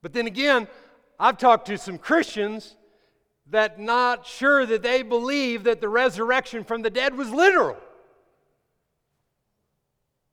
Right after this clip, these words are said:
And you say, "Well, Pastor, why are you making such a ho-, big point about that right now?" I said, "I think all of us sitting in here probably believe." But no, no, no, I'm telling you, you have to really believe it.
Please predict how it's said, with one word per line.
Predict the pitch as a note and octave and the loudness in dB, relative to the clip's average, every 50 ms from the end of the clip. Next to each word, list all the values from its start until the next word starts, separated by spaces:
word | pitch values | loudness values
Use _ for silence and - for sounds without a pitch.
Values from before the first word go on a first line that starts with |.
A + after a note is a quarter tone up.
| _ _ _ _ _ _ _ _ _ _ _ _ _ _ _ _ _ _ _ _ _ _ _ _ _ - | _ _ _ _ _ _ _ _ _ _ _ _ _ _ _ _ _ _ _ _ _ _ _ _ _ -18
And | E3+ F#3+ | -14 -14
you | G3 | -12
say, | F3+ - A3+ G#3 F#3+ F3 - _ _ _ _ _ _ _ _ _ _ _ _ _ _ _ _ _ _ | -10 -8 -8 -8 -8 -10 -14 _ _ _ _ _ _ _ _ _ _ _ _ _ _ _ _ _ _
"Well, | - D3 | -20 -20
Pastor, | _ G3+ G#3 G3+ - A3 | _ -20 -20 -18 -16 -16
why | G#3+ | -16
are | A3 | -16
you | A3+ | -16
making | G#3 G#3 G3+ - F3+ D#3+ | -16 -18 -20 -20 -20 -20
such | - - E3+ - | -20 -20 -20 -18
a | B2+ | -20
ho-, | - _ - D#3 - _ B2 A2+ G#2+ G#2 G2+ | -20 _ -20 -20 -20 _ _ -20 -20 -20 -20
big | G2+ C#3 E3+ D3+ C#3+ _ | -16 -16 -16 -16 -18 _
point | _ - F3 F3 E3+ D#3+ | _ -18 -16 -16 -16 -16
about | C#3 A2 C#3 C3+ C3 - | -14 -12 -12 -12 -12 -12
that | - C3 C3 - | -14 -14 -14 -14
right | - A#2+ A#2 A#2 - A2+ | -16 -16 -16 -16 -16 -18
now?" | A#2+ C#3+ D#3+ | -20 -20 -18
I | D#3 C3+ | -20 -20
said, | A2 _ - B2 | -20 _ -16 -16
"I | A2+ | -16
think | G#2+ - D#3 F3 - | -16 -16 -20 -18 -16
all | A#2+ A#2+ C#3 D3 | -14 -14 -14 -14
of | C3 A2+ | -16 -20
us | A2 | -20
sitting | - - - C#3+ C#3+ C#3+ G#2+ | -20 -20 -20 -20 -20 -20 -20
in | G2+ | -20
here | G2 G#2+ A2+ | -20 -20 -20
probably | G#2 - A#2 C3 D3 C#3+ A#2 G2+ G2 G2 G2 | -20 -18 -16 -16 -16 -16 -18 -20 -20 -20 -20
believe." | E2+ F2 F2+ F2+ B2 D#3+ D3 G#2+ G2+ C#3 C3 _ _ _ _ _ _ _ _ _ _ _ _ _ _ _ _ _ _ _ _ _ _ _ _ _ _ | -20 -20 -20 -20 -20 -20 -20 -20 -20 _ _ _ _ _ _ _ _ _ _ _ _ _ _ _ _ _ _ _ _ _ _ _ _ _ _ _ _
But | C3+ B2 | -20 -20
no, | B2+ C#3+ | -20 -20
no, | C#3+ C3+ | -20 -20
no, | B2+ B2 | -20 -20
I'm | B2 B2 | -20 -20
telling | _ - D#3 D#3 C#3+ C3 | _ -20 -20 -20 -20 -20
you, | A2 A2 G#2+ G#2 _ | -20 -20 -20 _ _
you | A#2 B2+ | -20 -20
have | B2 - D3+ C#3+ _ _ | -20 -20 -20 -20 _ _
to | - G2 F#2 F2+ | -20 -20 -20 -20
really | F#2 G#2 A#2+ C3 B2+ A2 G2 | -20 -20 -20 -20 -20 -20 -20
believe | E2+ D#2+ F2 E2+ E2+ E2 | -20 -20 -20 -20 -20 -20
it. | D2+ _ _ _ _ _ | _ _ _ _ _ _